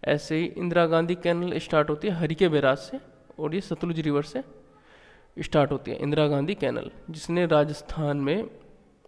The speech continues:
बहुत अच्छे से, बहुत अच्छा काम किया है। मतलब,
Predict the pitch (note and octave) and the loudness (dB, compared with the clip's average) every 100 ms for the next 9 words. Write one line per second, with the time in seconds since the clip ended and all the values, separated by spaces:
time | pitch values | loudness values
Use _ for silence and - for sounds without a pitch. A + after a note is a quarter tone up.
0 | - D3+ D3+ E3 G3+ G3+ - - - _ | -18 -6 -6 -2 -2 -4 -20 -20 -20 _
1 | _ _ _ _ - - - - G3+ F#3 | _ _ _ _ -8 -8 -10 -2 2 2
2 | D#3 C3+ - - - - _ _ - D3 | 2 -2 -4 -18 -20 -20 _ _ -4 -2
3 | E3+ E3 - F3 D#3+ D3+ D3 C#3+ D3 F#3+ | 2 2 2 2 4 4 2 2 2 0
4 | F#3 - - | -2 -8 -18